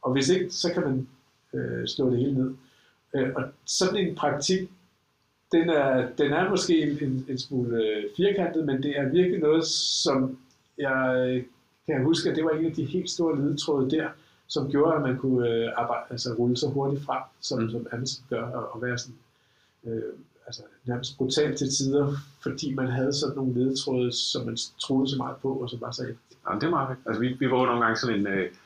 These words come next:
Speaker 2: om seks måneder, når vi kigger tilbage på det her projekt, og det var en buldrende succes. Hvorfor var det så det? Men det der er næsten endnu mere konkret.
Speaker 1: Det blev meget
Speaker 2: Altså,
Speaker 1: konkret.
Speaker 2: det er meget, meget fedt.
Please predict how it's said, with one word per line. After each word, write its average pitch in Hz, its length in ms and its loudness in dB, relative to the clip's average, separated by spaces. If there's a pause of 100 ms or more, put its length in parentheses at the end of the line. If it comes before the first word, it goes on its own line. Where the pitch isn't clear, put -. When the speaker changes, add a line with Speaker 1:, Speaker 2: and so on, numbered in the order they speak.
(220)
Speaker 2:
om 120 160 0
seks 131 320 2
måneder, 117 500 2
når 123 100 -2
vi 110 100 0
kigger 110 220 -2
tilbage 110 360 0
på 123 80 -4
det 113 100 -2
her 113 80 0
projekt, 113 480 -4
og 110 120 -2
det 107 100 0
var 98 140 0
en 98 160 0
buldrende 123 400 2
succes. 104 440 -4
Hvorfor 104 280 -4
var 92 140 -2
det - 100 -8
så 98 180 -6
det? 98 200 -6
Men 98 180 -2
det 117 120 2
der 143 120 2
er 107 60 0
næsten 101 280 -4
endnu 120 120 -2
mere 117 180 -4
konkret. - 360 -8 (380)
Speaker 1:
Det 170 140 4
blev 180 140 6
meget 147 140 4
Speaker 2:
Altså, 170 160 2
Speaker 1:
konkret. 160 280 0
Speaker 2:
det 120 60 0
er 117 40 0
meget, 120 260 2
meget 127 200 2
fedt. 131 120 -4